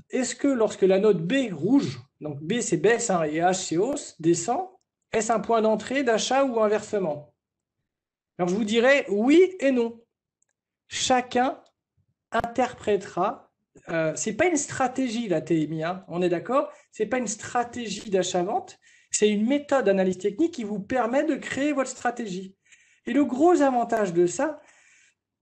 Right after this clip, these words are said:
c'est que chacun pourra créer sa propre stratégie. Chacun pourra anticiper des retournements avec ses valeurs, la psychologie de ses valeurs.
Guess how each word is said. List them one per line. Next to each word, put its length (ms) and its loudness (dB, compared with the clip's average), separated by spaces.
c'est 180 -10
que 80 -12
chacun 520 -2
pourra 340 -4
créer 480 -4
sa 180 -2
propre 420 -4
stratégie. 720 -4
Chacun 400 -2
pourra 520 0
anticiper 760 -6
des 100 2
retournements 760 0
avec 300 0
ses 220 -4
valeurs, 400 0
la 100 2
psychologie 720 -4
de 100 2
ses 220 -4
valeurs. 420 -4